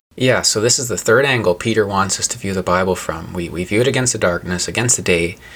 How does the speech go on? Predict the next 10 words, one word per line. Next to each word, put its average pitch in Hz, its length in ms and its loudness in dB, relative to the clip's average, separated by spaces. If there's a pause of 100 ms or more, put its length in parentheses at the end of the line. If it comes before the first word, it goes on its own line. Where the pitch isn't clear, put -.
(140)
and 101 160 -2
then 101 260 0
thirdly, 120 500 4
against 104 360 0
the 113 60 -6
backdrop 90 680 -2
of 82 180 -2
all 123 300 4
the 117 100 -2
myths, 87 640 -2